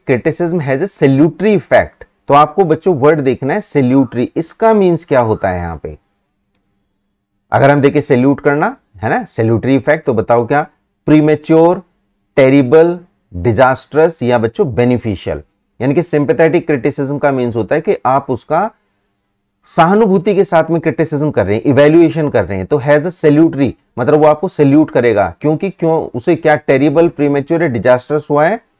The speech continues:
Exactly बच्चों, बेनिफिट हुआ है, तो बेनिफिशियल बनेगा। तो sympathetic criticism has a salutary effect, ये बात करेक्ट है, बिल्कुल सही है बच्चों। क्वेश्चन नंबर फ़ोर पे आते हैं, his bad behavior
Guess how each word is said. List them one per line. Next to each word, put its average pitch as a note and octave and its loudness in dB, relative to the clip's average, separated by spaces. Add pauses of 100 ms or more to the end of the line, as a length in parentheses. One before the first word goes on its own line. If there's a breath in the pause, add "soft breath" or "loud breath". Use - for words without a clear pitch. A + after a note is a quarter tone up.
(120)
Exactly B2+ 0
बच्चों, B2 -2
बेनिफिट C3+ -2
हुआ A#2 2
है, F#2+ -6 (300)
तो D3+ 0
बेनिफिशियल C3 0
बनेगा। E2 -6 (420 soft breath)
तो D3+ 2
sympathetic D#3 0
criticism D#3+ -2
has B2 -4
a G3 -8
salutary B2 -4
effect, - -12 (160)
ये D#3 4
बात C#3 2
करेक्ट E2 -8
है, D2 -16 (960)
बिल्कुल F3 0
सही G#2+ 0
है G2+ 0
बच्चों। E2 -10
क्वेश्चन - -2
नंबर G3 2
फ़ोर F#3+ 0
पे G3 2
आते A2+ 0
हैं, C#3 -4 (460)
his G#3 0 (160)
bad F#3 4
behavior D#3+ 2